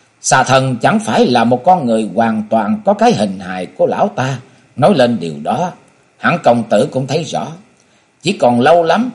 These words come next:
lão mới là một thánh nhân. Không là người hoàn toàn, lão vẫn có khuyết điểm, vẫn có dục vọng. Nếu biết đúng thị hiếu của lão ta." Quan Sơn Nguyệt kinh hãi: lão ta có thị hiếu như thế nào? Giang Phạm lại cười.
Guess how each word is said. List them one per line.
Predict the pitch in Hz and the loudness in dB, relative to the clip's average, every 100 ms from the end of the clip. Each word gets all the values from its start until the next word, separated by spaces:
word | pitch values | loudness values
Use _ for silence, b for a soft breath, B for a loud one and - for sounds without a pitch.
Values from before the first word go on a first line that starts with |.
| - - | -10 -6
lão | 107 170 | -2 0
mới | 170 202 208 | 2 2 2
là | 107 101 90 | 0 -2 -2
một | 90 107 | -4 -4
thánh | 135 196 | -2 -2
nhân. | 151 127 - _ _ _ _ _ _ _ _ | -2 -4 -10 _ _ _ _ _ _ _ _
Không | 147 151 | 0 2
là | 107 92 | 0 -2
người | 92 95 90 | -2 -4 -2
hoàn | 101 87 85 | -2 -4 -6
toàn, | - 82 69 - _ - | -6 -6 -8 -16 _ -2
lão | 123 196 | 0 2
vẫn | 135 185 196 - | 2 2 0 2
có | 196 | 0
khuyết | - 254 - | 2 0 -2
điểm, | 151 156 202 - - | -8 -8 -10 -14 -2
vẫn | 262 294 | 0 4
có | 254 120 | 2 2
dục | 123 - 95 | -4 -4 -2
vọng. | 101 151 - _ _ _ _ | -2 -2 -10 _ _ _ _
Nếu | 120 160 143 127 123 | 2 4 4 0 -2
biết | 175 247 - - | -2 -2 -6 0
đúng | 185 285 - | 0 0 -6
thị | 90 | -8
hiếu | 107 156 226 | -4 -2 0
của | 127 | -2
lão | 104 - | -2 -4
ta." | - - - _ _ _ _ _ _ _ | -8 -12 -16 _ _ _ _ _ _ _
Quan | 123 | 0
Sơn | 117 117 76 | 2 0 -2
Nguyệt | 82 - | -8 -4
kinh | 120 69 | -4 -4
hãi: | 71 139 - _ _ _ _ _ | -10 -18 -20 _ _ _ _ _
lão | - - | -2 2
ta | 131 117 113 | 2 2 2
có | - | 0
thị | - 95 | -2 -2
hiếu | 110 180 | 0 0
như | 139 | 0
thế | 113 139 | -2 -4
nào? | 170 85 82 _ _ _ _ _ | -4 -6 -12 _ _ _ _ _
Giang | 131 135 | 0 0
Phạm | - 82 73 71 | -4 -10 -8 -8
lại | 71 90 - | -12 -12 -14
cười. | 58 | -16